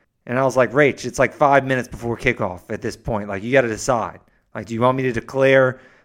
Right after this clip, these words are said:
John Brown as the starter and then the receiver that you added this morning as your backup? Because I gotta know, 'cause I gotta let the rest of the league know before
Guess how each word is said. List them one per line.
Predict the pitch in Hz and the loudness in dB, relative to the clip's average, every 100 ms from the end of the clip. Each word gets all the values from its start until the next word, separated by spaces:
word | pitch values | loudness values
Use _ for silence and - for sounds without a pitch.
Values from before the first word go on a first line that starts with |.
| _ | _
John | 135 131 123 | -2 -2 2
Brown | 131 123 | 2 2
as | 123 117 | -2 -8
the | |
starter | - 135 135 131 127 - _ _ _ | -4 2 2 0 -6 -12 _ _ _
and | 113 101 | -12 -6
then | 117 | -4
the | 120 | -4
receiver | 110 107 143 139 135 | -4 -6 -6 -2 -2
that | 113 - | -4 -6
you | 127 | 0
added | 120 127 123 | 2 2 -2
this | 127 131 | -8 -6
morning | 123 127 127 120 | -4 -4 -4 -4
as | 110 | -4
your | 107 | -2
backup? | 123 113 139 165 156 _ _ _ - | 2 2 2 -4 -4 _ _ _ -14
Because | 117 123 | -4 0
I | 120 | 4
gotta | 131 127 | 4 4
know, | 131 147 | 2 2
'cause | 113 123 | 2 0
I | 117 | 4
gotta | 120 113 110 | 4 4 -2
let | 139 123 131 - | -4 0 0 0
the | 113 | 0
rest | 127 120 | 0 0
of | 113 | -6
the | 113 | -6
league | 120 113 | -6 -4
know | 117 127 117 | 0 2 2
before | 101 98 123 117 110 101 | -2 -6 -2 2 2 0